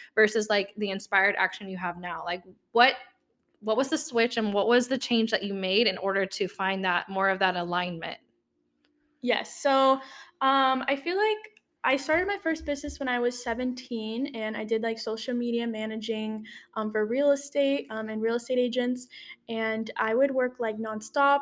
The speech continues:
Speaker 2: a lot of hours, but I was kind of just, like, my energy wasn't the best, and I think I was just in it for, like, the wrong reasons.
Speaker 1: Mm-hmm.
Speaker 2: Um, it was around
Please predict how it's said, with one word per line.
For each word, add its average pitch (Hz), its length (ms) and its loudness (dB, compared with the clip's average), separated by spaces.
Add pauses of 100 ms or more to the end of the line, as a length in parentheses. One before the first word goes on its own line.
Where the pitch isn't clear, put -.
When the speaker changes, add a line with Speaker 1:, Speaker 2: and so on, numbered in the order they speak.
Speaker 2:
a 226 60 0
lot 220 180 2
of 220 180 -2
hours, 254 600 4
but 220 220 2
I 226 100 4
was 226 280 4 (300)
kind 311 240 2
of 392 100 2
just, 370 200 0
like, 311 160 0
my 269 180 2
energy 247 440 0
wasn't 226 420 0
the 220 60 -4
best, 220 360 0
and 220 80 -4
I 214 80 -4
think 240 300 -6
I 254 80 0
was 254 180 2
just 233 220 -6
in 220 120 -2
it - 140 -6
for, 226 140 -2
like, 214 220 -2
the 220 100 -4
wrong 220 280 -2
reasons. 294 600 4
Speaker 1:
Mm-hmm. - 480 -2
Speaker 2:
Um, 214 580 2 (140)
it 247 120 6
was 277 220 6
around 277 380 4